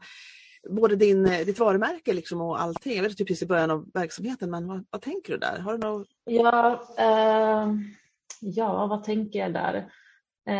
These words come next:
Speaker 2: nej, men jag, jag tycker att, eh, jag har varit lite sämre det senaste året, tycker jag, liksom, med att dela grejer. Jag
Speaker 1: Mm.
Speaker 2: vet inte varför, men det känns som att jag har liksom bara inte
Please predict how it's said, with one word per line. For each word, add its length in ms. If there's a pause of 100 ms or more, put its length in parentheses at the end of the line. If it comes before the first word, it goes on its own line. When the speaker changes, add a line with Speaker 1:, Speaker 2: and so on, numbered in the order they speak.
(140)
Speaker 2:
nej, 80
men 160
jag, 260
jag 160
tycker 240
att, 140
eh, 100
jag 360
har 100
varit 200
lite 280
sämre 440
det 80
senaste 480
året, 280 (180)
tycker 220
jag, 100
liksom, 220
med 120
att 80
dela 480
grejer. 460 (340)
Jag 100
Speaker 1:
Mm. 120
Speaker 2:
vet 80
inte 160
varför, 320
men 220
det 120
känns 240
som 120
att 120
jag 140
har 60
liksom 240
bara 360
inte 520